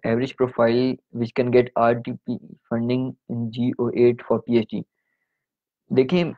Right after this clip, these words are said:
जीओ एट में फंडिंग सिक्योर करना, it does not matter कि, उम, जीओ एट में फंडिंग लेना भी उतना ही मुश्किल है as compare to अगर आप, उम, किसी भी और उसमें apply कर रहे हैं। It depends कि उस यूनिवर्सिटी को कितनी प्रोफ-, अ,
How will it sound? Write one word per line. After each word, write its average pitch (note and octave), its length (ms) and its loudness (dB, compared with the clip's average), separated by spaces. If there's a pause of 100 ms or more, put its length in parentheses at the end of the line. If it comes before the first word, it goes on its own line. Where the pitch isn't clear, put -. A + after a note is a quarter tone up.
(100)
जीओ B2+ 480 4
एट C#3+ 440 8
में C#3+ 480 0 (300)
फंडिंग C#3 280 -2
सिक्योर C3+ 280 6
करना, B2+ 380 2 (460)
it B2+ 60 2
does C#3+ 200 6
not F3 180 0
matter B2+ 440 0
कि, A#2+ 300 2 (240)
उम, A2+ 340 -2 (200)
जीओ C3 260 4
एट D3 180 8
में D#3 80 0
फंडिंग D3+ 260 0
लेना C#3 260 6
भी C#3 140 4
उतना C3+ 200 0
ही C#3 60 0
मुश्किल C3 340 0
है B2 140 6
as A#2+ 60 -12
compare B2 420 4
to B2+ 220 2
अगर A2+ 260 4
आप, A2 220 2
उम, A2+ 600 0 (200)
किसी C3 240 0
भी C3 120 2
और A#2+ 200 8
उसमें A2+ 340 -2
apply G#2+ 280 2
कर G#2+ 180 0
रहे G#2+ 120 -6
हैं। A2 120 -8 (360)
It C3 100 0
depends A2 380 2 (580)
कि A#2+ 220 6
उस - 320 -2
यूनिवर्सिटी B2 360 -2
को C3 120 0
कितनी B2+ 220 -4
प्रोफ-, B2+ 320 -2
अ, G#2+ 340 -2